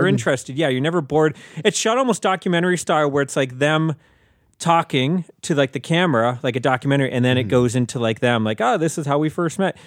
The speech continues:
Speaker 1: and then goes back to them, "Remember that time?" and
Speaker 2: Oh,
Speaker 1: it goes,
Speaker 2: like, like a talking
Speaker 1: so, yeah,
Speaker 2: head
Speaker 1: kinda like a
Speaker 2: kind of
Speaker 1: mockumentary.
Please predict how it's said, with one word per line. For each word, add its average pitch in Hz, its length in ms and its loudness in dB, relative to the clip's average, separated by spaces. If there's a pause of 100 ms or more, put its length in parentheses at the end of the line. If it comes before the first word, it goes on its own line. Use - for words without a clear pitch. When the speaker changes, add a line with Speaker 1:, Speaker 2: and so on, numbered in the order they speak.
(160)
Speaker 1:
and 127 140 -2
then 127 140 2
goes 123 180 4
back 131 240 0
to - 60 -10
them, 160 180 0
"Remember 139 260 0
that 131 160 0
time?" 147 320 0
and 127 120 2
Speaker 2:
Oh, - 20 2
Speaker 1:
it 123 100 2
goes, 120 160 2
Speaker 2:
like, 120 60 0
like 117 140 0
a - 20 -6
talking 123 300 -2
Speaker 1:
so, 110 60 -2
yeah, 185 100 2
Speaker 2:
head 156 100 -2
Speaker 1:
kinda 226 160 2
like 185 100 2
a 170 60 2
Speaker 2:
kind 165 60 4
of 156 240 0
Speaker 1:
mockumentary. 147 400 2